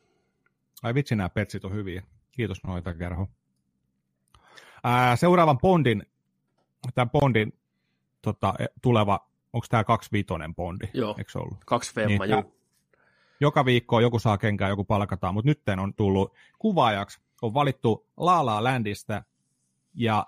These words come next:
Speaker 1: The First Manista tuttu Linus Sandgren.
Speaker 2: Linus Sandgren.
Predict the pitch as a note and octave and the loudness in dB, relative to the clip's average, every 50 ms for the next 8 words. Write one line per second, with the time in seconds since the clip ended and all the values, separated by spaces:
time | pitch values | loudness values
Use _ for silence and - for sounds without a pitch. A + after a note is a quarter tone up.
0 | - A2 C3 B2 - - F3 E3 B2 - - B2+ A#2 A2 G#2 G2+ G2 - - G#2 | -4 -4 -4 -4 -2 0 2 2 2 0 0 -2 -2 -2 -2 -4 -6 -4 -6 -6
1 | - - A2+ A2 - _ - A2+ G#2 G2+ _ - - B2+ C#3 F3 F#3 F3 C#3 A#2 | -4 -2 -4 -4 -4 _ -2 -2 -2 -2 _ -6 -4 -2 0 0 2 2 2 2
2 | G#2 G2 - - - _ _ _ _ _ _ _ _ _ _ - - - D#3+ D3+ | 2 0 -2 -10 -20 _ _ _ _ _ _ _ _ _ _ -8 -2 0 2 2
3 | A2 E2 - - - G#2+ G#2 F2+ - - - - - - _ _ _ _ _ _ | 2 0 -4 -6 -8 -6 -6 -6 -8 -10 -14 -16 -20 -20 _ _ _ _ _ _
4 | _ _ _ _ - - - F3 C#3+ G#2 A2 C3+ A#2+ - - F3 C#3+ A2 G#2+ - | _ _ _ _ -16 -8 -4 -2 -2 -2 -2 -4 -6 -6 -4 -2 -2 -2 -4 -6
5 | - D3 C#3+ D#3 D#3 D#3 B2+ G#2 G#2 - _ | -10 -8 -6 -2 0 0 0 0 -4 -8 _